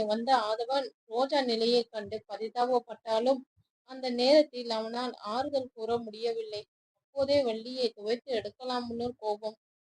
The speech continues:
அண்ணியிடம் சொல்லலாம் என்று கீழே போய் மேலே வருவதற்குள் ரோஜா தற்கொலைக்கு முயன்றாள். ஆதவன் பார்த்து தடுத்து விட்டான். வள்ளி பேசிய வார்த்தைகளால் காயமடைந்த ரோஜாக்கு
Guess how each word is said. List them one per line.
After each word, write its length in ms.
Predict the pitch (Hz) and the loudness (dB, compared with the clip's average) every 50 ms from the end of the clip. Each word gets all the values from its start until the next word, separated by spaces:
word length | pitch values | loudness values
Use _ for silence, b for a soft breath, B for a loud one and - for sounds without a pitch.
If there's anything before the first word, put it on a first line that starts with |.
| _ _ _ - | _ _ _ -2
அண்ணியிடம் 500 | 262 277 302 339 330 294 240 247 240 233 | 4 6 6 8 8 6 4 4 2 0
சொல்லலாம் 520 | 233 240 220 220 233 247 254 269 277 285 277 | -4 -2 2 4 6 6 6 6 6 6 4
என்று 360 | 254 233 226 214 220 233 233 226 - | 4 2 2 2 4 4 4 4 2
கீழே 360 | _ 233 233 254 277 285 277 269 | _ -12 -8 -2 4 4 4 4
போய் 240 | - 233 240 247 240 214 | 4 2 2 2 2 2
மேலே 320 | 208 196 202 233 247 269 262 | -4 -6 -4 -2 2 2 4
வருவதற்குள் 720 | 247 240 233 247 247 220 226 - - _ - 302 294 254 - - _ - | 4 4 2 2 -2 -2 -4 -6 -8 _ -6 -4 -4 -4 -6 -14 _ -14
ரோஜா 380 | 214 208 254 269 269 277 226 214 - _ _ _ _ | -6 -4 -4 -2 2 2 2 2 0 _ _ _ _
தற்கொலைக்கு 640 | _ 226 214 220 _ - 302 285 247 214 214 - 226 240 | _ -12 -12 -10 _ 0 2 2 2 2 0 -2 -8 -6
முயன்றாள். 560 | 254 233 220 220 226 226 226 233 226 226 240 - _ _ _ _ _ _ _ _ _ _ 269 | -4 -4 -4 -4 -6 -4 0 0 2 2 0 -2 _ _ _ _ _ _ _ _ _ _ -6
ஆதவன் 380 | 302 330 330 330 302 269 247 - | -4 2 2 4 2 2 0 -4
பார்த்து 320 | - 214 214 214 - 269 262 262 | -4 -4 -4 -4 -4 -6 -8 -2
தடுத்து 320 | 226 208 202 220 - 262 240 | -2 -2 -2 -2 -8 -8 -6
விட்டான். 380 | 233 226 _ - 226 226 226 233 _ _ _ | -8 -8 _ -10 -12 -12 -12 -12 _ _ _
வள்ளி 320 | - 214 233 277 302 320 | -14 -10 -8 -6 -8 -8
பேசிய 420 | 320 - 262 262 254 - - 233 220 214 | -8 -4 -4 -4 -4 -4 -8 -6 -6 -4
வார்த்தைகளால் 640 | 208 202 208 208 - 254 240 240 247 262 262 240 208 _ _ | -2 -4 -4 -6 -8 -12 -6 2 6 6 6 6 4 _ _
காயமடைந்த 680 | _ 214 220 247 277 294 285 262 240 214 214 220 208 202 196 | _ -12 -8 -2 -2 -2 -2 -2 -4 -6 -6 -6 -6 -6 -6
ரோஜாக்கு 580 | 208 208 208 214 254 247 240 240 - 285 262 | -6 -8 -8 -6 -4 -6 -6 -6 -4 -4 -4